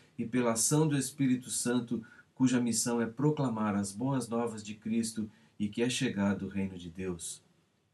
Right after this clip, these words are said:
A noiva de Cristo, que será arrebatada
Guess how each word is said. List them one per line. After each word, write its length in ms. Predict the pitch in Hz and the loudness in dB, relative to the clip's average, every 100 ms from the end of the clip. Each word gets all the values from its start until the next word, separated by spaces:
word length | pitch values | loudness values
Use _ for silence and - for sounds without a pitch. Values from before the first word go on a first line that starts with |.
| _ _ _ _ | _ _ _ _
A 80 | 90 | -2
noiva 340 | 101 131 131 | 4 4 4
de 140 | 123 147 | 2 0
Cristo, 480 | 117 165 226 - _ _ _ _ | 2 2 0 -6 _ _ _ _
que 80 | 208 | -6
será 320 | 202 - 104 | -2 2 2
arrebatada 880 | 98 120 120 117 - 104 107 101 98 | 2 0 0 -2 -2 -2 0 -2 -4